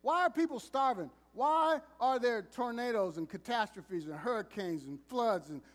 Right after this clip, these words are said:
wa-, and, and, and, uh, wildfires wiping out homes and even stuff? God's in con-, if God is in control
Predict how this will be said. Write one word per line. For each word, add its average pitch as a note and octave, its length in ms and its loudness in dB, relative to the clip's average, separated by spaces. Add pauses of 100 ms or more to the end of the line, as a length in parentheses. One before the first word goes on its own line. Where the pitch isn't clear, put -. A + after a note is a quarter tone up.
(120)
wa-, G3 240 -8
and, F#3+ 220 -8
and, F3 240 -8
and, E3 220 -10 (360)
uh, C#3 200 -12 (140)
wildfires G3+ 1040 0 (100)
wiping A#3 400 0
out G#3+ 240 0
homes A3+ 540 0
and G3 120 -2
even A3+ 280 -6
stuff? F#3+ 220 -8 (220)
God's A#3+ 380 2
in A#3+ 100 -4
con-, G#3+ 220 -4 (160)
if F#3 180 -2
God F4+ 320 6
is D4 120 -4
in D4 100 0
control A3 800 0